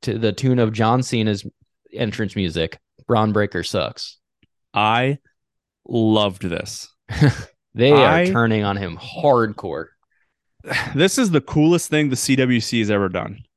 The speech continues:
Speaker 1: <laughs> If
Speaker 2: And,
Speaker 1: it was
Speaker 2: like,
Speaker 1: anyone else, you'd be upset about it, but
Speaker 2: No, I'm not upset at all. I fucking hate Bron Breakker. He sucks.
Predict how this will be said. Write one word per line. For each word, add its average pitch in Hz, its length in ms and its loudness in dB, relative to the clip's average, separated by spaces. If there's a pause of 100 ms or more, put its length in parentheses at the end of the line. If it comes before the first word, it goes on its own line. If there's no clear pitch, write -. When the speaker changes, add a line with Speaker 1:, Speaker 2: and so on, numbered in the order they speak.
(220)
Speaker 1:
<laughs> - 380 -20
If 165 120 2 (1300)
Speaker 2:
And, 131 140 2
Speaker 1:
it 113 40 2
was 113 180 2
Speaker 2:
like, 123 60 4
Speaker 1:
anyone 123 280 2
else, 110 240 0
you'd 95 100 -2
be 95 100 0
upset 87 280 -2
about 62 220 -4
it, - 180 -10
but 50 240 -10 (840)
Speaker 2:
No, 165 600 0 (680)
I'm 151 100 0
not 202 140 2
upset 202 240 0
at 180 100 2
all. 165 280 4
I 101 80 0
fucking 165 340 -4
hate 170 220 0
Bron 120 200 -2
Breakker. 92 300 -4
He 104 80 -4
sucks. - 560 -6